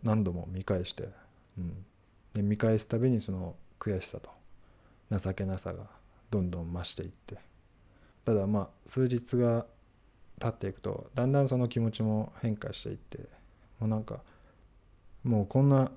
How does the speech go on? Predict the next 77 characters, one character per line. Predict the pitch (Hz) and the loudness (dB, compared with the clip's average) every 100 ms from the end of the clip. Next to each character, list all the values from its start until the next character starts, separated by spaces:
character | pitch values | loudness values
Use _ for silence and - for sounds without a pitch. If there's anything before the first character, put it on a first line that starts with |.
| - | -2
思 | 135 131 123 | 4 6 6
い | |
は | 101 | 4
二 | 95 95 | 2 4
度 | 131 | 4
と | 143 | 2
し | 107 - | -2 -2
た | 107 | -2
く | 101 | -2
ね | 98 | -4
え | - | -6
と、 | - - - - - | -12 -20 -20 -20 -6
変 | 101 | 0
わ | 104 | 4
り | 120 | 4
た | 120 | 2
い | 107 | -2
っ | - - - - - - | -4 -16 -20 -20 -20 -2
て | 214 | 2
思 | 196 - | 4 4
う | |
よ | 190 | 2
う | |
に | - | -4
な | 92 | -8
っ | |
て、 | - - - 107 - - | -10 -10 -10 -10 -18 -14
そ | - | -6
っ | 113 | -2
か | - | 6
ら | 160 | 6
か | 151 | 6
な、 | - - - - - - - - - | 0 -8 -18 -20 -20 -20 -20 -10 4
い | |
ろ | 120 127 | 8 8
ん | |
な | 127 | 8
情 | 117 120 | 6 4
報 | 113 113 107 107 | 4 2 4 2
を | - | 0
探 | - 101 | -2 -2
し | 98 | -2
た | 104 | -4
ん | 92 | -6
だ | 101 | -8
よ | |
ね。 | 104 110 - - - - - - - | -10 -12 -18 -20 -20 -20 -20 -20 -10
あ | - | -4
の、 | 92 87 | -2 0
本 | 101 117 | 4 6
屋 | 95 | 6
に | 90 | 0
売 | 92 | 0
ら | 101 | 2
れ | 101 | 2
て | 98 | 0
る | 98 92 | -2 -2
恋 | 92 101 101 | -2 -2 -2
愛 | 98 | -2
の | 95 | -4
本 | 92 110 101 | -4 -2 -2
と | 90 - | -4 -10
か、 | - - - - - - - - - | -14 -18 -20 -20 -20 -20 -20 -8 0
ネ | 104 | 0
ッ | |
ト | - - | 2 2
に | 104 101 101 - - - | 4 4 0 -4 -16 -6
流 | 113 98 107 | -2 2 4
れ | 98 | 4
て | 98 | 0
る | 92 | -2
こ | 87 85 | -2 -2
う | |
恋 | 90 95 98 | 0 0 2
愛 | 98 | 0
商 | 95 - 107 | 0 0 0
材 | - | -2